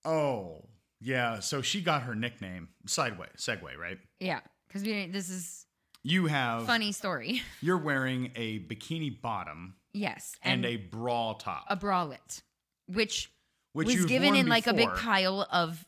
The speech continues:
Speaker 2: of swimsuits. So at first I was like, "Oh, maybe it's a bikini top." And I put it on. I'm like, "I'm pretty sure this isn't a bikini top,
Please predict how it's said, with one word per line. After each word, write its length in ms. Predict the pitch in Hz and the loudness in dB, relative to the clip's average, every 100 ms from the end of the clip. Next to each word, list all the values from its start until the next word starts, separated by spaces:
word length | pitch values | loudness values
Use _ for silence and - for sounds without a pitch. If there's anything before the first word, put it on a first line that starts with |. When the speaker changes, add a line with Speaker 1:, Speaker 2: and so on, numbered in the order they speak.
| - | -4
Speaker 2:
of 380 | 170 165 151 - | -2 -2 -8 -10
swimsuits. 680 | - 302 381 - 135 185 | -4 -4 -4 -6 -6 -6
So 440 | - - 170 160 - | -6 0 2 2 2
at 220 | 170 - | 0 0
first 300 | - 359 - | 0 -2 0
I 60 | 208 | -2
was 120 | 196 | -2
like, 220 | 202 - - | -6 -8 -4
"Oh, 300 | 302 185 143 _ _ | -2 -2 -4 _ _
maybe 280 | 156 147 147 | -8 -8 -6
it's 160 | 180 220 | -8 -10
a 40 | |
bikini 360 | 208 330 302 240 | -12 -6 -6 -4
top." 240 | 160 127 | -6 -6
And 140 | - 170 | -2 0
I 80 | 170 | 0
put 160 | 208 | 0
it 100 | 185 | 0
on. 140 | 175 170 | 2 0
I'm 80 | |
like, 160 | 175 185 | -2 -6
"I'm 80 | 214 | -6
pretty 220 | 427 466 | -4 -4
sure 120 | - | -6
this 180 | 226 214 | -8 -8
isn't 200 | 202 247 | -6 -4
a 60 | 254 | -4
bikini 400 | 247 262 247 240 | -6 -8 -8 -6
top, 240 | 262 254 | -4 -4